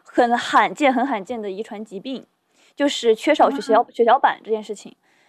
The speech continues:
Speaker 1: 然后当时就是猫不都要做绝育嘛，它等于是做绝育的时候，呃，因为做绝育之前的体检一般也不会检查到这种罕见疾病，然后当时等于就是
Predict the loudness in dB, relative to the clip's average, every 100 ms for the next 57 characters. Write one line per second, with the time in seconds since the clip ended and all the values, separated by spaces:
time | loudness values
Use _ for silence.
0 | _ 4 6 8 6 6 2 0 -6 -10
1 | 0 0 2 -2 -2 0 2 2 2 4
2 | 4 0 -2 -2 -2 -4 -6 -4 2 2
3 | 2 -2 -2 -2 -8 -4 -4 -2 -2 0
4 | 0 -2 -4 -4 -2 -2 -6 _ _ _
5 | _ _ _ _ _ -6 -2 0 0 0
6 | -2 0 0 2 2 2 2 0 -6 0
7 | 0 0 -8 -4 -4 -4 -2 0 -2 0
8 | -2 -2 -6 0 0 0 -6 -6 -12 -12
9 | -12 -12 -14 -16 -20 _ -6 -2 0 0
10 | -2 -10 -10 -6 -6 -6 -10